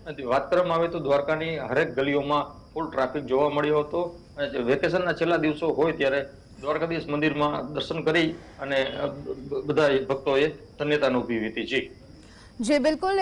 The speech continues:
Speaker 2: નારાયણ, અત્યારે હાલ કેટલી સંખ્યામાં લોકો ઉપસ્થિત છે અને ત્યાં અત્યારે વ્યવસ્થા કેવી જોવા મળી રહી છે? શું તંત્ર તૈયાર હતું દ્વારકા મંદિરનું? કારણ કે એક સાથે જ્યારે આટલા લોકો ઉમટી પડ્યા છે ત્યારે સ્વાભાવિક રીતે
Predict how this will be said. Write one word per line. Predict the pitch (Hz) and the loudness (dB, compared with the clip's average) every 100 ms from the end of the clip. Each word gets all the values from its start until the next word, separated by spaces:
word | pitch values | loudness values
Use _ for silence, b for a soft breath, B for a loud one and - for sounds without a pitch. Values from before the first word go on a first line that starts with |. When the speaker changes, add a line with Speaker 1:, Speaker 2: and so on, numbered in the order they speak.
| 359 | 2
Speaker 2:
નારાયણ, | 320 330 359 | 2 4 4
અત્યારે | 349 302 330 349 | 2 2 4 4
હાલ | 330 302 311 330 | 4 4 4 0
કેટલી | 285 262 294 349 | -4 -6 -2 -2
સંખ્યામાં | 311 277 277 302 320 330 | 0 -4 0 2 2 2
લોકો | 294 294 302 | 0 0 -2
ઉપસ્થિત | 285 277 277 - 330 269 | 0 0 0 -2 -4 -2
છે | 294 269 294 | -2 0 2
અને | 285 269 294 302 - | 2 2 0 -2 -2
ત્યાં | 320 285 | 2 2
અત્યારે | 302 262 294 320 | 2 2 2 2
વ્યવસ્થા | 262 240 269 - 330 | 2 2 2 2 0
કેવી | 311 311 330 | 2 -2 0
જોવા | 262 294 277 | 0 2 2
મળી | 269 247 247 | 2 0 0
રહી | 214 208 | 0 0
છે? | 214 220 | -4 -4
શું | 202 294 | -2 -2
તંત્ર | 285 269 277 285 | 2 2 2 0
તૈયાર | 269 254 285 311 294 | 2 4 6 4 2
હતું | 269 277 | -2 0
દ્વારકા | 269 240 277 | 0 2 0
મંદિરનું? | 277 262 262 254 285 | 0 0 -2 -2 -2
કારણ | 302 254 269 | 0 0 -2
કે | 262 285 320 B B B - | 0 0 0 B B B 0
એક | 311 370 370 | 2 2 -2
સાથે | - 320 302 320 320 | 2 2 2 0 0
જ્યારે | 294 285 | 2 4
આટલા | 294 262 294 | 2 2 0
લોકો | 285 262 302 311 | 0 0 0 0
ઉમટી | 285 311 | 0 -2
પડ્યા | 277 269 277 | 0 2 2
છે | 277 320 | 0 -4
ત્યારે | 339 294 285 | 0 2 2
સ્વાભાવિક | 294 240 233 247 330 339 | 0 0 0 0 -2 -2
રીતે | 320 277 302 | -4 0 -2